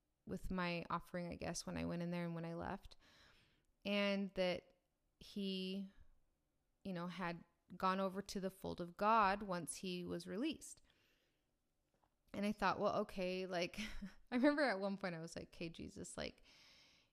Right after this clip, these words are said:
you're telling me this story. It's, it's wild. It's out there.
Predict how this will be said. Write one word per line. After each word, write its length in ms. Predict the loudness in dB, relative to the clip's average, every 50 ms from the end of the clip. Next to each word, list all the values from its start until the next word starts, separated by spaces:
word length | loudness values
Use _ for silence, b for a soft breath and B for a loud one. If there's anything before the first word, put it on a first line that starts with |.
| _ -6
you're 120 | -4 -4 -4
telling 440 | -4 -4 -2 0 0 0 2 2
me 100 | 2 2
this 180 | 2 0 -2 -2
story. 640 | -4 -8 -8 -8 -6 -6 -6 -6 -8 -8 -12 -14 -16 _
It's, 440 | -8 -6 -6 -4 -4 -6 -8 -8 -10 -10 _ -6
it's 220 | -6 -4 -6 -6
wild. 600 | -10 -6 -2 0 2 2 2 2 2 0 0 -2
It's 180 | -4 -6 -4 0
out 300 | 0 0 0 0 -2 -4
there. 520 | -4 -2 0 0 0 0 0 -2 -2 -4